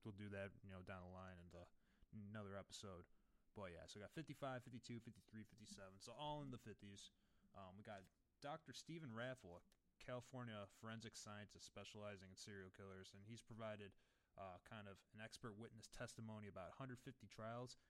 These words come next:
and he said the choice to kill prostitutes may be what's known as the Madonna whore complex, which, which in men they see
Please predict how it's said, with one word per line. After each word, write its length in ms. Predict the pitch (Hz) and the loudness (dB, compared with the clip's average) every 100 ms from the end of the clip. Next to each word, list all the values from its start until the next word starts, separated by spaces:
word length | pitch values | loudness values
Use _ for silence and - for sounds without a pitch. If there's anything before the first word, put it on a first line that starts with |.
| - | -10
and 80 | - | -2
he 80 | 120 | 0
said 320 | - 131 113 | 2 2 2
the 80 | 101 | 0
choice 320 | - 139 135 | -2 0 0
to 80 | 117 | -2
kill 240 | 139 120 | -2 0
prostitutes 640 | - 113 117 - 127 123 - - - | 2 2 2 2 2 2 -4 -10 -2
may 240 | 113 113 | 2 4
be 320 | 120 120 117 110 | 6 6 6 6
what's 320 | 104 107 - | 4 2 2
known 320 | 101 110 110 | 0 0 0
as 400 | 98 92 - - - - - - | 0 0 -2 -6 -10 -20 -20 -4
the 80 | 98 | 0
Madonna 560 | 95 95 110 117 113 - | 0 4 4 6 4 2
whore 240 | 110 117 - | 2 4 4
complex, 640 | 135 135 147 151 - - - - - - | 2 2 4 4 4 -2 -6 -14 -8 -2
which, 320 | 104 - - - - - - 113 - - - - | 0 0 -2 -6 -20 -20 -10 -10 -10 -18 -20 -2
which 240 | 135 120 | 2 4
in 80 | 110 | 4
men 320 | 107 117 120 | 4 6 6
they 80 | 107 | 4
see 160 | - | 2